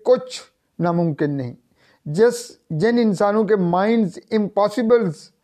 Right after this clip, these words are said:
जैसे अल्फाज से भरे पड़े हैं, वो कभी भी कुछ नहीं कर पाते, कुछ नहीं कर सकते।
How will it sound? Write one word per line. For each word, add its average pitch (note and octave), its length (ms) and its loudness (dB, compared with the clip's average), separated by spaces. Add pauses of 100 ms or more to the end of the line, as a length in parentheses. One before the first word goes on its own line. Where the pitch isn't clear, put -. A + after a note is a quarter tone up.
(1040)
जैसे G#3 420 2
अल्फाज G3 480 2
से - 300 -4
भरे E3 320 2
पड़े G3+ 240 2
हैं, G3 180 0
वो B3 140 0
कभी B3+ 300 0
भी B3+ 120 -2
कुछ B3+ 300 -4
नहीं A#3+ 180 0
कर D#3+ 140 0
पाते, C#3+ 340 -8 (360)
कुछ C4+ 200 0
नहीं A3 220 2
कर D#3+ 140 0
सकते। - 380 -8